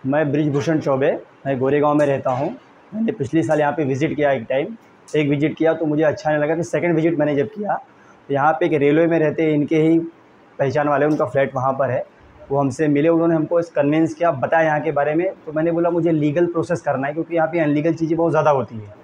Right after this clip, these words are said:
तो इनके बारे में जो brief किया तो मैंने already अंदर से भी history इसकी निकाली जाके करजत में, क्योंकि मैं खुद central government में काम करता हूँ, survey department में। मैंने इसकी पूरी history निकाली, तो मुझे hundred percent okay मिला।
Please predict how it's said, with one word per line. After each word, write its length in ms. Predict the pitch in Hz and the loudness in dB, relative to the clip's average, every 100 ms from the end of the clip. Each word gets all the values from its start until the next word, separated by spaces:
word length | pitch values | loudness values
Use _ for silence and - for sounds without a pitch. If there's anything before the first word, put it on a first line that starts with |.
| - - - - - | -20 -20 -20 -20 -4
तो 60 | 151 | 0
इनके 260 | 151 180 | 0 2
बारे 220 | 170 165 175 | 2 2 2
में 100 | 170 | 2
जो 80 | 165 | 0
brief 300 | 120 170 170 | 2 2 2
किया 100 | 185 | 0
तो 120 | 185 | 0
मैंने 280 | 165 170 185 - | 0 2 0 0
already 360 | 151 156 170 196 - - | 0 2 2 2 -2 -6
अंदर 200 | 143 156 | 0 0
से 100 | 165 | 2
भी 120 | 180 180 | 2 2
history 260 | 143 175 | 2 0
इसकी 220 | 170 175 | 0 0
निकाली 280 | 156 151 151 | 0 2 2
जाके 200 | 143 135 131 - | 2 0 -6 -4
करजत 300 | 160 147 127 | -2 0 -2
में, 120 | 127 | -4
क्योंकि 200 | 123 143 | -6 -4
मैं 160 | 165 160 | -2 -2
खुद 140 | 196 | -2
central 280 | 190 156 160 | -2 0 0
government 300 | 160 156 156 | 2 2 2
में 100 | 170 | 2
काम 180 | 165 143 | 2 0
करता 240 | 131 120 | -2 -4
हूँ, 100 | 113 107 - 622 587 - | -8 -10 -12 -10 -8 -2
survey 200 | 156 165 | 0 0
department 420 | 160 156 131 123 | 0 -2 -2 -6
में। 80 | 113 110 - - - | -10 -14 -20 -20 -8
मैंने 160 | 143 170 | -2 0
इसकी 160 | 170 202 | 0 -2
पूरी 260 | 190 214 | 2 2
history 260 | 190 - 202 | 2 2 2
निकाली, 360 | 180 156 131 113 - - - - | 2 2 0 -4 -10 -20 -12 -2
तो 60 | |
मुझे 180 | 160 165 | 0 2
hundred 300 | 139 156 175 | 0 0 -2
percent 240 | 180 190 208 | -2 -4 -2
okay 220 | 175 202 | 0 2
मिला। 280 | 170 131 110 | 2 0 -4